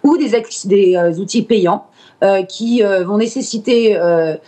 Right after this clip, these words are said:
euh, un investissement financier de la part du manager, mais qui va être toujours mesuré.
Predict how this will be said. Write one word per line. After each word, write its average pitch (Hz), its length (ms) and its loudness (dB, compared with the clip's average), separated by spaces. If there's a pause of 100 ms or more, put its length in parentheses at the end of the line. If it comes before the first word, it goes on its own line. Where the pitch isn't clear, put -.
(340)
euh, 175 240 0
un 185 140 0
investissement 247 500 -2
financier 233 560 0
de 202 80 2
la 170 140 0
part 185 180 -2
du 180 80 -4
manager, 170 420 0
mais 269 120 0
qui 202 100 -10
va 190 80 0
être 180 140 -4
toujours 180 260 -4
mesuré. 190 640 0